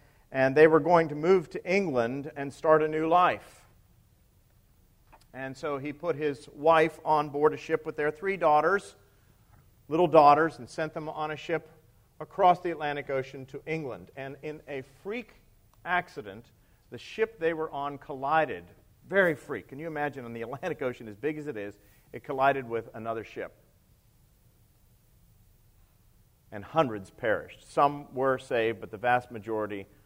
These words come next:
on board were lost. Now, Horatio Spafford had not gone on board. He had to finish up some business matters before he could join them.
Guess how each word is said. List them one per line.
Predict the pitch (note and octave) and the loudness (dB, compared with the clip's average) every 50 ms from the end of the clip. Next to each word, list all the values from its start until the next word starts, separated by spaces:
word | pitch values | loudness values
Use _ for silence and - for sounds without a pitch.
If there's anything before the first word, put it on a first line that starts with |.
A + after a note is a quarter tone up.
| _ _ _ _ _ _ _ _ - - | _ _ _ _ _ _ _ _ -6 -2
on | A2 A2+ A2 | -2 -2 -2
board | F#2+ G2+ G2 F#2+ F#2+ F#2 F2+ F2+ - _ - | -4 -6 -2 -2 -2 -2 -2 -6 -20 _ -18
were | F2+ F#2 F2 F2 | -12 -12 -10 -10
lost. | F2 F2 E2+ E2 D#2 D#2 - _ _ _ _ _ _ _ _ _ _ _ _ _ _ _ _ _ _ _ _ _ _ _ _ _ _ _ _ _ _ _ _ _ _ _ _ _ _ _ _ _ _ _ _ _ _ _ _ _ _ _ - | -8 -10 -10 -10 -12 -16 -18 _ _ _ _ _ _ _ _ _ _ _ _ _ _ _ _ _ _ _ _ _ _ _ _ _ _ _ _ _ _ _ _ _ _ _ _ _ _ _ _ _ _ _ _ _ _ _ _ _ _ _ -10
Now, | A#2 A#2 A2+ A2 G#2+ G2+ - - - - - | -2 0 2 2 0 0 -4 -14 -20 -14 -2
Horatio | A2 C3 C3+ C3 D3 B2 | 0 0 0 2 0 -4
Spafford | - - - C#3 C#3+ C#3 C#3+ C3 G#2+ A2 A#2+ A#2+ - - _ _ _ - | -4 2 4 6 6 6 4 2 -4 -4 -4 -6 -18 -20 _ _ _ -10
had | - A2+ A2 | -10 -8 -2
not | A#2+ C3+ C#3+ C#3+ B2+ | 2 2 2 2 0
gone | A#2+ C3 C3 B2+ B2 | -2 -2 -2 0 0
on | A#2+ A#2+ A#2 A2+ | -2 -4 -4 -4
board. | A#2 D#3 D#3 A#2+ F#2 D2+ - - - _ _ _ _ _ _ _ - | 0 2 4 4 2 2 -4 -18 -20 _ _ _ _ _ _ _ -14
He | A2 A2+ | -10 -8
had | A#2 A2+ G2+ | -6 -6 -6
to | G#2+ G#2 F#2+ _ _ | -8 -12 -14 _ _
finish | - D#3 C#3 B2 - C#3+ | -6 -4 -4 -4 -6 -6
up | A#2 - | -8 -8
some | - B2+ A#2 | -10 -12 -8
business | G#2 D3+ E3 C#3+ C#3+ D3 - - C#3+ | -2 -2 -2 -2 -2 -8 -10 -8 -4
matters | C3+ C3 C3+ C3+ C3+ C3+ C3+ C3 | 0 0 2 2 0 -2 -6 -8
before | - - C#3 - B2+ B2+ A#2+ | -14 -18 -16 -12 -10 -10 -8
he | B2+ A2+ | -8 -10
could | - B2 A2 G2 | -12 -12 -12 -4
join | A#2+ D3 D#3+ E3 E3+ E3+ | 0 2 2 2 2 0
them. | E3 D#3 D#3 D#3+ D#3 | -2 -4 -6 -6 -10